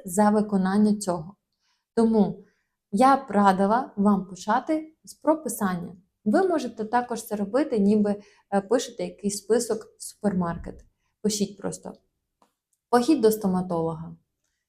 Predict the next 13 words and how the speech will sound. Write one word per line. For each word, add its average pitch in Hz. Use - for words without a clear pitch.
«Класна 240
робота 196
сьогодні 180
в 160
офісі», -
«Легкий 240
манікюр», 202
«Легка 208
класна 202
поїздка». 185
Все 254
це 226
прописуйте. 214